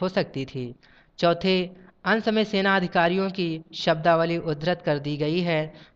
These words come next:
पांचवां उद्धरण अपशब्द शाल्य के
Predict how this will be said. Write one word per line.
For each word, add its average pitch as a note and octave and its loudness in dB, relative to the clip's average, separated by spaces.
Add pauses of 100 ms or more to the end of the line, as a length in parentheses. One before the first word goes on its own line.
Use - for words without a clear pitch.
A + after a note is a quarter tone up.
(100)
पांचवां G3+ 4
उद्धरण G3 0 (100)
अपशब्द F3+ -2 (640)
शाल्य F#3+ 4
के F#3 -2